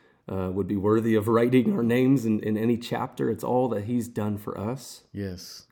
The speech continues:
Speaker 1: And I just, I, I think about the scripture, "Come to me. Are you weary? Are you heavy burdened? Or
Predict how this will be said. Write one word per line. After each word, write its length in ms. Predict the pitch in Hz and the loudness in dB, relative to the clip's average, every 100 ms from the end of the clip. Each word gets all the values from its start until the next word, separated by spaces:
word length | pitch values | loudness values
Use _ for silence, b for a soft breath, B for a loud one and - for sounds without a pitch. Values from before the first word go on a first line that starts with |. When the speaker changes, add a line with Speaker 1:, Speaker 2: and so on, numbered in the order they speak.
| - | -14
Speaker 1:
And 120 | 117 | -8
I 80 | 113 | -6
just, 280 | 107 101 - | -4 -6 -8
I, 120 | 117 120 | -12 -10
I 100 | 113 | -12
think 260 | - 139 120 | -4 -4 -2
about 200 | 127 120 | -4 -6
the 60 | - | -10
scripture, 520 | - 131 - 113 104 B B B | -8 -8 -6 -6 -8 B B B
"Come 320 | - 127 127 | -2 2 2
to 100 | - | 2
me. 420 | 113 98 87 82 92 | -2 -2 -2 -6 -10
Are 100 | 101 | -6
you 140 | 110 107 | -4 -2
weary? 480 | 113 123 117 107 | 2 4 2 0
Are 100 | 95 | -4
you 140 | 104 104 | -4 -6
heavy 400 | 104 127 127 120 | -6 -6 -6 -6
burdened? 640 | 104 117 127 113 98 90 | -4 -2 -2 -2 -4 -6
Or 160 | 95 | -10